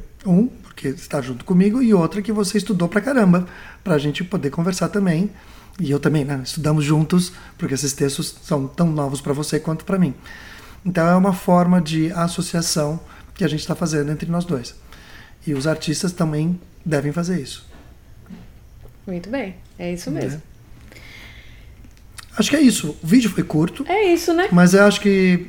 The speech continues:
Speaker 1: é importante também, é, a gente focar em pequenas tarefas. E essa É uma pequena tarefa mental.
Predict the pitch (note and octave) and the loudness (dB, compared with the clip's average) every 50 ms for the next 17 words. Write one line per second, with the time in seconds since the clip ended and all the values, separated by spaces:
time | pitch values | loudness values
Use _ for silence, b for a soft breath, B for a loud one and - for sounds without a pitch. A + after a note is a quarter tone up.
0 | - - G3 G3 F#3 G3 G3+ G3 - G3 F#3+ F3+ F3+ - - - D3+ D3 D#3+ D#3 | -8 -6 -4 -2 0 0 0 2 2 2 2 2 0 -2 -4 -4 -2 0 0 0
1 | D3 C#3+ C#3 C3+ C3 B2+ - B B B B B B B B B - - - F3 | 0 -2 -2 -2 -4 -6 -8 B B B B B B B B B -16 -12 -10 -8
2 | E3 F3 F3 - E3+ C3+ D3 D3+ - - - D#3+ D3+ - D#3+ D#3 D#3 D#3 D3+ - | -8 -8 -8 -8 -6 -4 -4 -4 -4 -4 -4 -2 -2 0 0 0 0 0 -2 -4
3 | F3+ - - A#3 A#3 G#3 F3+ F3+ - E3+ C#3+ C3 B2 A2+ - - F3+ F3+ - B | -4 -2 0 0 2 2 2 2 2 0 0 -2 -4 -6 -6 -8 -8 -8 -8 B
4 | B B B B B B B - F#3 F3 F#3+ G#3 F#3+ - - G3+ F#3 F#3 F3 D#3+ | B B B B B B B 0 2 4 4 4 2 2 0 0 2 2 0 -2
5 | E3 - - - - - - - - B B B B B B - - G#3+ A#3 A3+ | -4 -10 -16 -20 -20 -18 -16 -16 -16 B B B B B B -10 -6 -2 2 2
6 | G3+ F3+ F3+ F#3 F3+ - F3 E3 D#3+ D#3 E3 D#3+ D#3+ D#3+ D#3+ D#3 - - F3 E3 | 2 2 2 0 2 2 2 2 2 2 2 2 2 2 0 -2 -2 -2 0 0
7 | D#3+ D#3 D3+ D3+ D3+ D3+ - F3 E3 D#3+ D#3 E3+ F3+ F3 F3+ F3 D#3+ C#3+ C3+ B2+ | 2 2 2 2 0 -2 -4 -4 -2 2 4 6 6 6 6 4 2 2 2 0
8 | A#2+ B2 C#3 | -2 -4 -6